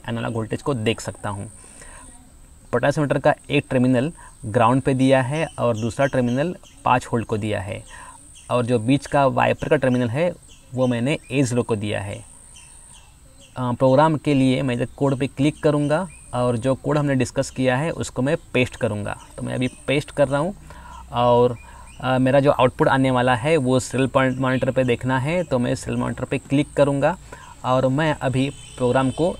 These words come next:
simulate करूँगा। तो मैं start पे click करता हूँ। अभी जो input voltage है वो है zero volt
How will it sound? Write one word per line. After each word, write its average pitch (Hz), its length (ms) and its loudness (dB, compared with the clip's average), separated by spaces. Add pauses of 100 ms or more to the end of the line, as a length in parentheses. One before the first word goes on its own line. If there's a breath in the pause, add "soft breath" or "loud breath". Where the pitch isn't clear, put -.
(140)
simulate 120 380 2
करूँगा। 104 340 -4
तो - 140 -8
मैं 123 120 -2
start 123 320 0
पे 151 140 -2
click 123 300 -2
करता 104 260 -4
हूँ। 101 160 -6 (1300)
अभी 127 240 2
जो 143 260 2 (120)
input 127 320 0
voltage 127 380 2
है 131 240 -2
वो 120 280 0
है 120 180 -2
zero 113 340 -2
volt 127 260 -4